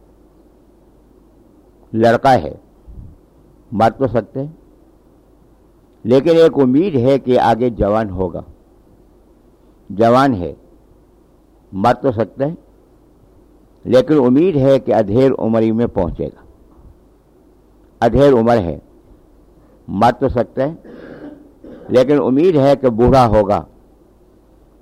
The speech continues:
اب جو بوڑھا ہے، مر تو سکتا ہے، آگے امید کیا ہے کہ یہ کیا بنے گا؟ راستہ بند۔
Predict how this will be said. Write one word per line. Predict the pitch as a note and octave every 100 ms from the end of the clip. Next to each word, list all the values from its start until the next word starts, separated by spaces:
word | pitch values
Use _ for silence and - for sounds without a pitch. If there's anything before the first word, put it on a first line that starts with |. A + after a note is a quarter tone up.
| _
اب | C3+ C#3+
جو | E3+
بوڑھا | D3 B2+ C3+ D3+ C#3
ہے، | A#2+ A2 - _ _ _
مر | G#2+ B2+ B2+
تو | B2+
سکتا | C3 A2+ C3+ C3+
ہے، | C#3 -
آگے | A#2+ B2+
امید | B2 C3 C3 A2+
کیا | B2+
ہے | B2
کہ | A#2+
یہ | A2+
کیا | G#2+ A#2
بنے | G#2+ G#2 F#2+
گا؟ | A2 - _ _ _ _ _ _ _ _ _ _ _ _ _ _ _ - - _ _ _ _
راستہ | G2+ A2 - A#2+
بند۔ | G#2+ F2